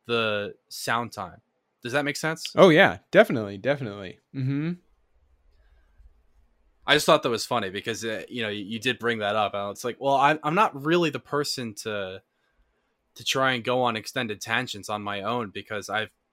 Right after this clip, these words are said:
Speaker 1: kind of <laughs> coached myself out of doing that.
Speaker 2: Yeah, I just tend to because I'm a very wordy individual. And I think that I have a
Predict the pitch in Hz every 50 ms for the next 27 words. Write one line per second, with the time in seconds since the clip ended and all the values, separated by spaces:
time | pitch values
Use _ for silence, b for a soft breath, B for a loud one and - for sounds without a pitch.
0 | _ - - 139 143 127 113 - - - - 175 170 - - - 139 135 - -
1 | - - 147 135 - - 156 131 117 110 101 110 120 131 127 104 90 90 92 90
2 | - 120 117 110 107 104 101 - - 131 143 147 135 143 143 135 - - - _
3 | _ _ _ _ - - 143 135 135 135 123 - 117 113 110 104 101 113 107 -
4 | 113 110 110 113 110 110 110 110 107 - - 113 104 117 113 113 113 110 110 107
5 | 104 110 117 117 113 110 110 107 104 107 107 107 104 101 110 107 - 107 104 104
6 | 107 113 - _ _ - - 131 131 127 120 113 110 - - - _ _ _ _
7 | _ _ _ _ _ - - 113 117 - - 131 123 120 113 - 123 120 117 113
8 | 113 113 - _ _ _ _ _ _ _ _ _ _ _ _ _ _ _ _ _
9 | _ _ _ _ _ _ - 131 123 123 127 120 120 120